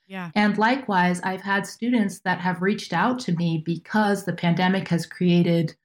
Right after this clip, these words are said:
Speaker 2: very difficult situations for them that directly impact their learning. Uh, they may be primary caregivers for a family member. They may have had a family member who got sick and,
Speaker 1: Yeah.
Speaker 2: you know, they were primarily responsible.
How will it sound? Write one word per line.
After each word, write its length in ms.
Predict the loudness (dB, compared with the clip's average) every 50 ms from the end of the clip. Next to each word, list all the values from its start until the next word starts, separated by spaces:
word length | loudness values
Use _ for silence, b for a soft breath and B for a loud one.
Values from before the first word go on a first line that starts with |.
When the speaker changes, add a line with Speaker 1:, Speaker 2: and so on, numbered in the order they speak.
| _ _ _ _ _ _ _ _ -2
Speaker 2:
very 220 | 2 2 4 4
difficult 480 | 4 2 0 0 0 0 -2 -2 -2 -4
situations 600 | -6 -4 -2 0 0 2 2 2 0 0 0 0
for 140 | 0 0
them 200 | 0 2 2 2
that 140 | 2 0 0
directly 540 | 2 2 2 2 2 2 0 -2 -2 0 2
impact 440 | 2 2 2 2 0 0 0 0 -2
their 220 | -2 -2 -2 -2 -2
learning. 540 | 0 0 2 4 4 2 2 2 0 -2 -4 -8 B B B B B B B B _
Uh, 320 | 2 2 4 4 2 2 -2 -4 -2
they 140 | 2 4 4
may 200 | 6 6 4 2
be 340 | 2 4 4 2 2 0 -4 _ _ _ _ _ -2
primary 440 | 0 2 2 2 2 2 0 0
caregivers 720 | 0 0 0 0 0 0 0 -2 -2 -2 -2 -4 -4 -6 -4
for 160 | -2 0 0
a 60 | 0
family 400 | 0 0 2 2 4 4 4 4
member. 340 | 4 4 4 4 4 2 0
They 160 | 0 0 0
may 200 | 2 2 0 0
have 160 | 0 -2 -4
had 340 | -2 -2 0 0 0 0 -2 -4 -6
a 100 | -6 -4
family 320 | -2 -2 0 0 0 0
member 240 | 0 0 -2 -2 -2
who 160 | -2 -2 0
got 300 | 2 2 2 2 0 -2
sick 420 | -2 0 0 0 0 -2 -6 -6 -2
and, 320 | 0 2 4 4 2 2
Speaker 1:
Yeah. 160 | -2 -4 0 2
Speaker 2:
you 60 | 2
know, 120 | 2 4
they 160 | 4 4 4
were 140 | 4 2 0
primarily 520 | 0 0 0 2 4 4 4 4 2 2 0
responsible. 960 | 0 0 -2 0 0 2 2 2 2 0 -2 -2 0 0 0 2 0 0 B